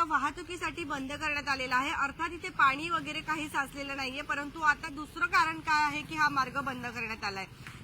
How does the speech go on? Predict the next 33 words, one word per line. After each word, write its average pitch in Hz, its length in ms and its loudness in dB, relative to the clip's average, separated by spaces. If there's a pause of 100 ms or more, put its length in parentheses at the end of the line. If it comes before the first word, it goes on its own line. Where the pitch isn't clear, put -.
तर 320 100 4
तुम्हाला 339 360 4
इथे 359 180 2
दिसत 339 320 0
असेल, 339 240 0
हे 320 160 0
जे 320 120 -2
ब्लॉक्स 285 480 2
आहेत, 330 280 2
ते 349 80 -4
काढून 269 340 0
ठेवण्यात 247 360 -2
आलेले 220 300 0
आहे. 220 220 2 (400)
आणि 294 420 4
बाहेर 269 400 6
ज्या 311 160 2
वेळेला 302 260 6
आपण, 302 220 4
अ, 269 400 2 (540)
इथे 262 220 -4
मध्ये 294 300 2
येण्यासाठी 294 420 0
एंट्री 285 260 -2
करतो, 285 360 2
तिथे 294 240 -6
सुद्धा 330 280 0
एक 330 120 0
बॅनर 269 300 2
लावण्यात 285 320 4
आलेला 254 300 2
आहे 240 200 2
की, 320 220 -4